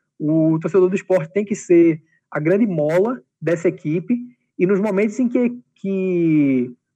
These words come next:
é, que a própria equipe não oferecer as condições de apoio que o torcedor gostaria, né, de jogar junto, os, a torcida tem que, é, utilizar o seu papel de décimo segundo jogador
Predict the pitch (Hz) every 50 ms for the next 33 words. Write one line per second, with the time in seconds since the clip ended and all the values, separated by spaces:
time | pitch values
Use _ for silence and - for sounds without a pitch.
0 | _ _ _ _ _ _ _ _ _ _ - 160 147 147 139 156 - - - -
1 | 160 160 196 202 208 202 233 - - 202 190 196 185 185 190 185 - 202 190 190
2 | 180 185 - 165 151 143 139 131 123 - - _ _ _ _ _ _ _ _ _
3 | _ _ - - 135 - - 196 196 190 165 - 190 190 202 190 190 202 160 -
4 | - 170 165 165 - 180 160 180 165 175 180 165 170 165 180 165 165 165 151 139
5 | 147 175 185 165 156 160 156 156 156 147 147 151 156 170 151 135 113 117 139 156
6 | 185 220 - - 180 - _ _ _ _ _ _ _ - 175 165 165 - - -
7 | _ - 160 165 190 185 - 208 190 196 196 220 202 - 233 233 226 196 - _
8 | _ _ _ _ _ _ _ _ _ _ _ _ _ _ _ _ _ _ - 180
9 | 160 165 165 165 165 170 170 175 190 165 160 226 226 226 185 170 202 247 247 -
10 | 285 269 277 254 202 - 185 185 190 180 190 185 190 196 170 - 180 185 180 170
11 | 190 180 185 180 160 147 151 160 185 226 -